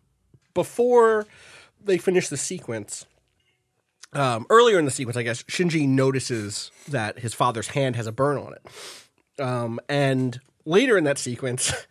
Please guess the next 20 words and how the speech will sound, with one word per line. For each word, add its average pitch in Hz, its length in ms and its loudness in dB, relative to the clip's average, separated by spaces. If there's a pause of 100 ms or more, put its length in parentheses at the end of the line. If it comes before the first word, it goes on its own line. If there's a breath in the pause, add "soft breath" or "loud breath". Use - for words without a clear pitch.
(140 loud breath)
<laughs> - 280 -20
uh, 127 600 0
the, 127 440 2
the 131 80 0
ladies 156 500 2
notice 143 460 2
that 143 180 -4
he 135 340 -4
is, 120 600 -2 (100)
like, 117 440 -8 (1040 soft breath)
out. 170 240 2
He's 240 120 -2
just 277 160 -2
not 226 320 4
quite 175 400 2
tuned 175 280 4
all 165 140 8
the 156 80 4
way 151 280 4
in. 180 260 4